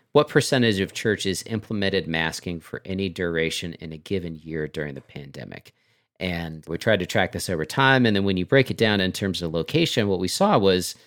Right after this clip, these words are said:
actually early on in the pandemic, churches located in rural areas and small towns are actually more likely to implement masking than those in suburbs and large cities, at least in twenty twenty. But then as you look through twenty twenty-one and then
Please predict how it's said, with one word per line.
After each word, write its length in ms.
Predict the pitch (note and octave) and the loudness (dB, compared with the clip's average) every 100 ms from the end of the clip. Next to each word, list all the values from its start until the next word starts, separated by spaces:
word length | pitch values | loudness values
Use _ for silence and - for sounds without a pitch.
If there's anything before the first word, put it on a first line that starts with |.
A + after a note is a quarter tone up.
| _ - | _ -10
actually 260 | E3+ C#3 - | 0 2 6
early 320 | E3+ D#3+ A2+ | 6 8 6
on 200 | E3+ F#3+ | 4 4
in 100 | F#2+ | 2
the 80 | E2+ | 0
pandemic, 720 | - G#2 F#2 A#2 C#3+ F2+ - - - | -2 -2 0 2 2 0 -4 -14 0
churches 400 | C#3+ C#3+ B2 A2+ | 0 2 0 -2
located 420 | G2+ A#2 G#2+ F2+ | 2 4 4 2
in 120 | F2+ | -2
rural 240 | F#2 F#2+ | 2 2
areas 380 | F#2 G2+ G#2 F#2 | 4 6 6 4
and 100 | E2+ | -2
small 240 | - F#2+ F#2+ | -4 -2 -2
towns 240 | A#2 G2+ | -2 0
are 60 | G2 | 0
actually 200 | - F2+ | 0 -2
more 320 | F#2+ B2+ C#3+ | 4 4 4
likely 380 | G2 D#2+ E2+ E2 | 2 0 -2 -4
to 80 | F2 | -4
implement 460 | F#2+ F#2 E2+ C2 | -6 -6 -4 -4
masking 640 | F2 G#2 A2 - D2 D2+ - _ _ _ _ _ - | -2 -2 -4 -6 -6 -6 -12 _ _ _ _ _ -2
than 200 | F#2 F2+ | 0 2
those 460 | F#2+ F#2 F2+ - - | 2 2 0 -2 -6
in 400 | G2 F2+ E2+ E2+ | -4 -4 -4 -8
suburbs 540 | - B2 G2+ G2 - F#2 | -2 0 4 2 2 -4
and 120 | F2+ | 0
large 240 | F2+ F2 | 0 0
cities, 380 | - C3+ F2 D#2 | 2 2 2 -2
at 80 | G#2+ | 2
least 220 | C3 - | 2 4
in 80 | G2+ | -2
twenty 300 | - G#2+ F2 | 0 0 -2
twenty. 480 | - A#2+ F2 D#2+ - _ _ _ _ _ - | -2 0 0 -2 -8 _ _ _ _ _ -4
But 120 | A2+ | 2
then 160 | B2 A#2+ | 4 4
as 160 | A2 | 4
you 100 | G2+ | 0
look 240 | G2+ B2+ - | 6 6 6
through 440 | - G#2+ G#2+ G#2 | 0 4 6 4
twenty 320 | - G#2 F#2+ | 2 -2 -2
twenty-one 720 | - F2+ E2+ G2 B2+ B2 A#2 - | -2 -4 -4 0 2 4 2 -2
and 200 | F#2 E2+ | -6 -4
then 300 | E2+ E2 | -6 -8